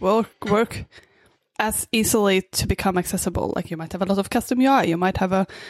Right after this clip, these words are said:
uh, have a game that is not really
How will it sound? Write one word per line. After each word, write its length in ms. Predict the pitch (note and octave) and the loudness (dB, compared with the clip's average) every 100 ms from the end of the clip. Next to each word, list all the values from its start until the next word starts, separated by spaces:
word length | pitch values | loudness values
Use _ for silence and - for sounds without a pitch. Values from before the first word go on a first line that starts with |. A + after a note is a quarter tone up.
| - - - | -20 -16 -2
uh, 200 | G#3 F#3 F#3+ | 2 2 0
have 140 | G#3+ | -2
a 40 | |
game 440 | G3+ G#3 G#3 F#3 E3+ | -2 0 2 0 0
that 180 | F3+ E3+ | 0 0
is 160 | F#3 | 0
not 240 | F#3+ F3 - | -2 -2 0
really 460 | F#3+ F3+ F3 F3+ | 2 4 4 2